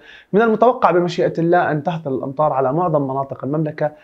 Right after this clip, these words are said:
شدة هذه الأمطار وغزارتها تتركز في المناطق الجنوبية بمشيئة الله. متوقع أيضا أن يكون هنالك عواصف رعدية، وأيضا زخات من البرد بمشيئة الله. هذا ما يؤدي إلى تشكل السيول المفاجئة، لذلك نود التنبيه من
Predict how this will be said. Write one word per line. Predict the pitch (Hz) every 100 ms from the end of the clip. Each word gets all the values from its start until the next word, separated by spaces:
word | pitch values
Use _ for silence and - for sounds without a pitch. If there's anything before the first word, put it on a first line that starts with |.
| - - _
شدة | - 220 220 202 185
هذه | 180
الأمطار | 170 139 147 160 175
وغزارتها | 139 139 143 165 165
تتركز | 160 139 147 143 -
في |
المناطق | 139 131 143 139 127 -
الجنوبية | 143 139 135 151
بمشيئة | 135 131 127 135 -
الله. | 147 175 185 - _
متوقع | 208 240 254 135 147
أيضا | 139
أن | 127 135
يكون | 139 156
هنالك | 156 156 151
عواصف | 135 147 160 151 123
رعدية، | 120 131 147 139
وأيضا | 135 - 160 139 131 - - _
زخات | 151 143 - 160 160 -
من | 165
البرد | 160 147 147 147 131 -
بمشيئة | 135 151 147 - - -
الله. | 131 151 160 - - _ _
هذا | 202 226 220 226 226
ما | 175 180
يؤدي | 175 180 175 160
إلى | 175
تشكل | 165 156 196 170 143
السيول | - 165 185
المفاجئة، | 175 156 170 165 151
لذلك | 151 139 151 147 151
نود | 143 143
التنبيه | - 139 135 156 120 117
من | 147 180 151